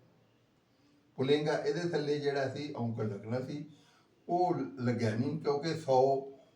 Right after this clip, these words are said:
ਇਹ ਕੀ ਹੈ? ਸੌ, ਇਹ ਹੈ ਸੰਬੰਧਕ, ਇਹਨੇ ਉਹਨੂੰ ਚੱਕਦਾ। ਮੋਏ ਪ੍ਰੀਤ ਬਨ ਆਈ। ਨਾਮ ਤੁਲ ਕਛ ਅਵਰ ਨਾ ਹੋਏ। ਨਾਮ ਤੁਲ, ਨਾਮ ਦੇ ਬਰਾਬਰ।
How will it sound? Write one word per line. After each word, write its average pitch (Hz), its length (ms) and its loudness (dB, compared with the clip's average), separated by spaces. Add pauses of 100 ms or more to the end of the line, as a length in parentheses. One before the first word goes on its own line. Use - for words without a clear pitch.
(540)
ਇਹ 185 220 6
ਕੀ 156 160 0
ਹੈ? 131 80 2
ਸੌ, 127 420 -2
ਇਹ 143 180 0
ਹੈ 117 500 -2 (540)
ਸੰਬੰਧਕ, 135 400 0 (280)
ਇਹਨੇ 185 220 2
ਉਹਨੂੰ 135 280 0
ਚੱਕਦਾ। - 400 -4 (680)
ਮੋਏ 120 200 0
ਪ੍ਰੀਤ 110 360 -4
ਬਨ 98 420 -12
ਆਈ। 90 120 -12 (1300)
ਨਾਮ 139 800 4 (220)
ਤੁਲ 175 400 2 (340)
ਕਛ 165 220 2
ਅਵਰ 139 520 0
ਨਾ 127 380 0
ਹੋਏ। 113 720 -4 (680)
ਨਾਮ 156 640 6 (220)
ਤੁਲ, 135 280 6 (160)
ਨਾਮ 139 360 4
ਦੇ 160 140 6
ਬਰਾਬਰ। 107 540 2